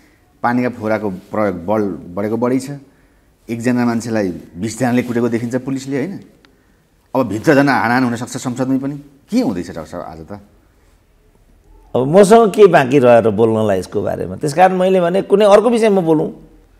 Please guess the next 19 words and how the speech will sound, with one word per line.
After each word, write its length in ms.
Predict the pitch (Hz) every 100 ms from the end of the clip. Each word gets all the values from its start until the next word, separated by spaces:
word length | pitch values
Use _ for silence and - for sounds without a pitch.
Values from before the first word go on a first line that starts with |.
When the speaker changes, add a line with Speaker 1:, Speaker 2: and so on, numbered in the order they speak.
| _ _ -
Speaker 2:
किनभने 200 | 226 247
के 340 | - - 294
भन्ने 320 | 302 175 170 160
त 40 |
भने 320 | 156 123 160
नि, 100 | 165
यहाँ 300 | 107 98 87 - - _ -
जानी 380 | 147 180 254
बुझी, 280 | 226 202 196
जस्तो 300 | 151 170 202
भनौँ 220 | 175 185
न, 20 | 196
यो 160 | 170
कुनै 300 | 135 165 170 - - - _ -
प्रतिगामी 540 | 143 151 131 143 170 165
सरकारले 480 | 143 143 123 120
गरेको 320 | 117 117 107 107
हुन्थ्यो 300 | 92 - 80
भने 240 | -